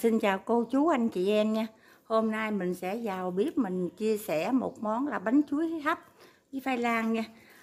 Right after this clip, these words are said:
Ở đây là có, ờ, ba trăm gram bột năng, một trăm gram bột gạo, bảy, bảy trăm gram chuối, hai trăm gram khoai lang. Khoai lang Nhật mà mình đã, ờ, gọt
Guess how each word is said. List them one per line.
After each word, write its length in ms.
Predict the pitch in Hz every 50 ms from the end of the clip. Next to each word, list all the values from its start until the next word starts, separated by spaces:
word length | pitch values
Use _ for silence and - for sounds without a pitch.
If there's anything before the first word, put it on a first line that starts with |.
| _ -
Ở 180 | 175 180 214
đây 200 | 262 247 233 214
là 200 | 202 196 180 180
có, 360 | 180 - - 214 233 262 294 285
ờ, 500 | 254 226 214 214 214 214 214 214 208 208 208 - - - - _ _ _ _ _
ba 260 | - 208 208 208 208 208
trăm 260 | 208 220 214 208 196
gram 400 | - 185 170 185 196 208 208 185
bột 180 | 175 165 -
năng, 260 | 214 208 208 208 214 202 - _ _ _
một 200 | 180 165 - -
trăm 220 | - 214 214 202 196
gram 320 | - 175 175 190 196 196 175
bột 180 | 165 156 - -
gạo, 320 | - 151 143 143 143 160 180 175 - - - - - - - - - _
bảy, 360 | - 156 160 175 190 226 294 - - - - 220 160
bảy 260 | 156 156 165 190 247 -
trăm 220 | 240 220 202 190 180 -
gram 300 | - 190 185 190 196 180
chuối, 360 | - 214 208 240 254 311 330 - _ _ _ _ _ _ _ _ _
hai 340 | - 226 220 214 214 208 208
trăm 160 | - 208 196 190
gram 420 | - 180 170 180 190 190 190 196 185
khoai 200 | - 208 196 196
lang. 320 | 208 202 196 190 196 190 - - - _ _ _ _ _ _ _ _ _ _
Khoai 100 | - 208
lang 240 | 208 202 190 185 175
Nhật 220 | 175 160 160 -
mà 120 | 185 180 170
mình 320 | 170 170 170 165 170 170
đã, 440 | 156 156 156 165 - 254 294 294 262
ờ, 460 | 220 202 196 202 202 202 196 196 202
gọt 260 | 202 185 151 143 143